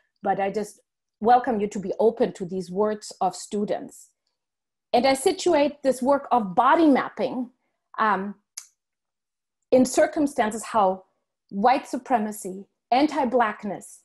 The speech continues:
and anti-black racism is really a disease, is one that causes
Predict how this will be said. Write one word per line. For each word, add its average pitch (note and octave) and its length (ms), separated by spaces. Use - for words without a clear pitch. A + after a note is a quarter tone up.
and A3 120
anti-black B3 800
racism G#3+ 840
is C#4 280
really G3 380
a F3 80
disease, D#3+ 480
is D#4 280
one G3 380
that G#3 160
causes A#3 480